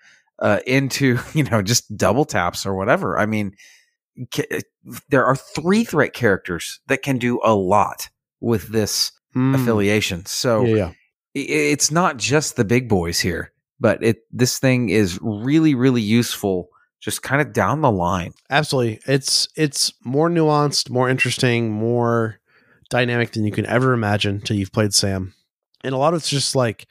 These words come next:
Speaker 2: your skill as a player paired with this leadership, and, like, you start kinda seeing the matrix, right? Where it's like,
Speaker 1: Absolutely.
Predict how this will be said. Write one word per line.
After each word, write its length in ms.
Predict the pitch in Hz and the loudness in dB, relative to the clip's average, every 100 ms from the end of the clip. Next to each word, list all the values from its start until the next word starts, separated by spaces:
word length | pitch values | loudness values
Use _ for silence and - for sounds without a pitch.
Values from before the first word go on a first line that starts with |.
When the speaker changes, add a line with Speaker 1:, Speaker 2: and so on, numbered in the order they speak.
| - | -4
Speaker 2:
your 140 | 127 | -2
skill 360 | 127 - 135 131 | 0 0 2 2
as 100 | 113 | 0
a 60 | |
player 520 | 110 117 123 123 120 - | -2 0 2 2 0 -2
paired 240 | - 120 110 | 0 0 0
with 120 | 107 | -2
this 200 | 110 - | -2 0
leadership, 440 | 107 110 - 104 | 2 2 0 -2
and, 140 | 101 101 | -2 -4
like, 140 | 98 _ - | -6 _ -12
you 100 | 113 | -6
start 300 | - 127 - | -2 -2 0
kinda 240 | 120 107 | 0 0
seeing 340 | - 127 110 | 0 0 0
the 80 | 90 | -2
matrix, 560 | 85 90 - - - - | -4 -6 -10 -14 -14 -14
right? 180 | 87 90 | -14 -16
Where 100 | 90 | -16
it's 120 | - | -16
like, 200 | 82 - | -16 -6
Speaker 1:
Absolutely. 580 | 123 123 110 104 87 | -4 -2 -2 -4 -6